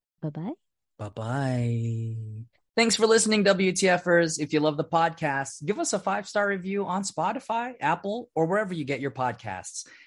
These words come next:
Speaker 2: It is appreciated and really helps us out. You can also find us under listener support on anchor dot F M and donate for as low as ninety-nine cents or on Patreon at W T F Extra. You can engage with us on email, Twitter, and Instagram at ninety Day Fiancé W T F.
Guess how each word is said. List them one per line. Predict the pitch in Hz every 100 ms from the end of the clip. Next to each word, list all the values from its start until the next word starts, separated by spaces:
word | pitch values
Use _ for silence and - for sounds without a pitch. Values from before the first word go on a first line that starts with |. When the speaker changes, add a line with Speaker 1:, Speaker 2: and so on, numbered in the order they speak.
| _
Speaker 2:
It | 139
is | 147
appreciated | 160 165 196 196 170 160 160
and | - 185 190
really | 135 131 127
helps | 120 117
us | 123
out. | 110 98 - _ _ _ _ -
You | 175
can | 240
also | 240 240
find | 208 208 202
us | 196
under | 185
listener | 160 160 180
support | 165 165 214 202 117 113
on | 107
anchor | 107 110 120
dot | 120 120
F | 123
M | 180 143 117 - _ -
and | 165
donate | 220 214 208
for | 190
as | 180
low | 165 165
as | 135
ninety-nine | 127 127 135 139 127 143
cents | - 101 90 -
or | - 143
on | 139
Patreon | - 247 - 120 95 90 -
at | 107
W | 117 113 127
T | 120 123
F | 127
Extra. | 107 101 - 87 85 _ _ _ _ -
You | 196
can | 247
engage | 240 220 208
with | 196
us | 208 196
on | 185 151
email, | 160 165 156 131
Twitter, | 120 147 143
and | 131 131 135
Instagram | 120 143 - 117 113 104 95 95
at | 110
ninety | 123 123
Day | 127 127
Fiancé | 135 139 135 131
W | 139 147 147
T | 147 165
F. | 170 165